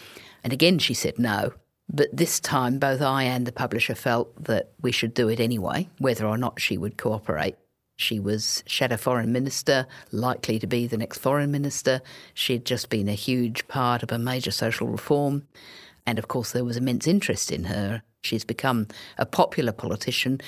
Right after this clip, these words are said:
without being populist, which I think is an interesting counter to the times. For a year, I researched the book on the assumption that I would not get an interview with her. And then right towards the end, there was a meeting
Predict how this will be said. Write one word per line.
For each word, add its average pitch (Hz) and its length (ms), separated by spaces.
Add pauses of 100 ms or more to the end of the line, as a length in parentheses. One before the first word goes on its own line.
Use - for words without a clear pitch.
(120)
without 139 380
being 123 240
populist, - 640 (300)
which - 240
I 117 80
think 117 240
is 117 120
an 120 80
interesting 120 460
counter 123 400
to - 160
the 120 100
times. 127 540 (640)
For 127 240
a 120 40
year, 139 380
I 120 100
researched 113 520
the - 60
book - 320 (260)
on 120 140
the 107 100
assumption - 540
that 104 160
I 110 320 (180)
would 123 160
not 117 280
get - 360
an 117 60
interview 107 400
with 110 160
her. 117 180 (720)
And 131 240
then 123 220
right 127 600
towards 123 400
the 107 160
end, 180 420 (140)
there 127 100
was 123 160
a 131 140
meeting 120 580